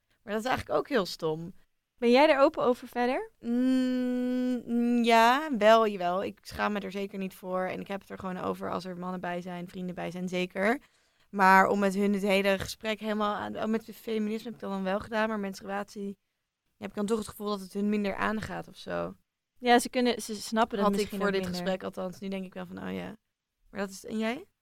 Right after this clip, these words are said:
Speaker 2: Ja, ik, ik ben wel er echt best wel open over. Ik vertel het ook eigenlijk altijd aan mijn vriend. En ik vind het ook heel fijn als mensen weten dat ik ongesteld ben. Ik weet niet waarom. Toen ik nog met mijn huisgenoten woonde,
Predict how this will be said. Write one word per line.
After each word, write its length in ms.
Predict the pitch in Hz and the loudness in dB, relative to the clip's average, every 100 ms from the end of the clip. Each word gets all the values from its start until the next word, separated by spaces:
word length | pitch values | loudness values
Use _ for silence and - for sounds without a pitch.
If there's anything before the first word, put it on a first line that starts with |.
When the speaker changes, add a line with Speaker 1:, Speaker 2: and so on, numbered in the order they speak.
| _ _ _ _ - - _ | _ _ _ _ -20 -20 _
Speaker 2:
Ja, 220 | 220 302 - | 2 6 6
ik, 160 | 240 | 4
ik 180 | - 247 | 0 -2
ben 180 | 262 262 | 0 0
wel 100 | 254 | -2
er 180 | - 247 | -4 -6
echt 220 | - 254 | -4 -6
best 200 | 240 262 | -4 -4
wel 180 | 254 - | -4 2
open 280 | 254 277 - | 2 4 2
over. 220 | 202 - | 0 -2
Ik 100 | 202 | -12
vertel 260 | - - 226 | -8 2 2
het 140 | 220 | 2
ook 100 | 208 | -4
eigenlijk 320 | 208 196 196 - | -6 -6 -12 0
altijd 720 | 202 208 196 180 175 220 - - _ _ | 6 6 4 2 2 0 -8 -20 _ _
aan 160 | 202 | -6
mijn 120 | 190 185 | -4 -4
vriend. 480 | 196 202 202 - - | -2 -2 -2 -6 -12
En 320 | 175 180 - - - | -8 -8 -10 -18 -14
ik 180 | 208 - | -12 -12
vind 220 | - 208 | -10 -10
het 140 | 190 185 | -8 0
ook 40 | |
heel 140 | 202 226 | 4 4
fijn 220 | 208 190 | 2 -4
als 100 | 185 | -2
mensen 300 | 202 196 180 | -2 -2 0
weten 280 | 202 226 208 | 2 2 0
dat 80 | 190 | -10
ik 80 | - | -6
ongesteld 400 | 196 - 220 214 | -8 0 0 2
ben. 120 | 190 | -2
Ik 140 | 202 180 | -6 -2
weet 140 | 196 | 0
niet 120 | 208 | 2
waarom. 220 | 196 180 175 - - | 2 2 0 -8 -16
Toen 120 | - 226 | 0 6
ik 60 | |
nog 80 | 226 | 6
met 100 | 226 | 8
mijn 120 | 214 | 6
huisgenoten 500 | 202 233 262 214 202 | 8 6 6 0 -2
woonde, 260 | 190 196 190 | -2 -4 -4